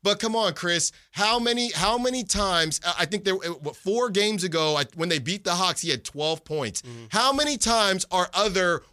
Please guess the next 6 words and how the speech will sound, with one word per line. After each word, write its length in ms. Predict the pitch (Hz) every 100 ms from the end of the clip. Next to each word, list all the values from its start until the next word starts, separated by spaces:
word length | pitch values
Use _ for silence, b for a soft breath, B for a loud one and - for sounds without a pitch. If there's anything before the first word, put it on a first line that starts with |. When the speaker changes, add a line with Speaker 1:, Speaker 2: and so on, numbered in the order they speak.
| -
Speaker 1:
one 540 | 120 180 220 254 247 -
A 360 | 208 220 190 175
franchise 760 | - 170 196 214 208 202 202 156
guys 460 | 175 190 165 147 135
Speaker 2:
Yeah. 120 | 107 -
Speaker 1:
scoring 500 | - 185 196 196